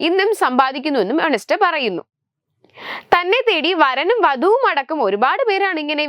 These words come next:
വിവാഹം മുടക്കി കൊടുക്കണം എന്നാവശ്യപ്പെട്ടുകൊണ്ട് വരുന്നതെന്നും എണസ്റ്റോ പറയുന്നുണ്ട്. ഇങ്ങനെ വിവാഹം മുടക്കുന്നത് കൊണ്ട് നല്ലതേ സംഭവിക്കൂ എന്നാണ് എണസ്റ്റോയുടെ പക്ഷം. തീർന്നില്ല, വെറുതെ ചെന്ന് വിവാഹം മുടക്കാൻ ഇത്രയും യൂറോ ആണെങ്കിൽ അവിടെ വെച്ച് തല്ല് കിട്ടുക,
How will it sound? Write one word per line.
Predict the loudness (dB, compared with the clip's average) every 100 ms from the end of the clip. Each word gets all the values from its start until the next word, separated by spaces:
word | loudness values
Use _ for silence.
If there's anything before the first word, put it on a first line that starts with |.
| 0
വിവാഹം | 0 0 -2 -2
മുടക്കി | -2 -2 -2
കൊടുക്കണം | -2 -2 -2 -2 -6 -14 -16 -4 -2
എന്നാവശ്യപ്പെട്ടുകൊണ്ട് | 2 0 0 -2 -2 -2 -2 -2 0 0
വരുന്നതെന്നും | 0 0 0 0 -2 -8 -8 -4
എണസ്റ്റോ | -2 -2 -2 0
പറയുന്നുണ്ട്. | 0 0 -2 -2 -2 -6 _ _ _ _ _ -14 -14 -4 0
ഇങ്ങനെ | 2 2 2 -2 0
വിവാഹം | 2 4 2 0 0
മുടക്കുന്നത് | 0 2 0 2 0
കൊണ്ട് | 0 0 -2 0
നല്ലതേ | -2 0 -2 -2 -2
സംഭവിക്കൂ | -2 -2 -4 0 0
എന്നാണ് | 0 -2 -2 -4
എണസ്റ്റോയുടെ | -4 -2 -2 0
പക്ഷം. | -2 -4 -8 -8 _ _ 0
തീർന്നില്ല, | 2 2 2 2 0 -4 -16 0 2
വെറുതെ | 2 2 0 0
ചെന്ന് | 0 2 2
വിവാഹം | 0 0 0
മുടക്കാൻ | 0 0 0 0
ഇത്രയും | -2 -2 0 0
യൂറോ | 0 0 0
ആണെങ്കിൽ | -2 -4 -2 -2 -4 -6 -2
അവിടെ | 0 0 -2
വെച്ച് | -2 -2
തല്ല് | -2 2 0
കിട്ടുക, | 0 0 0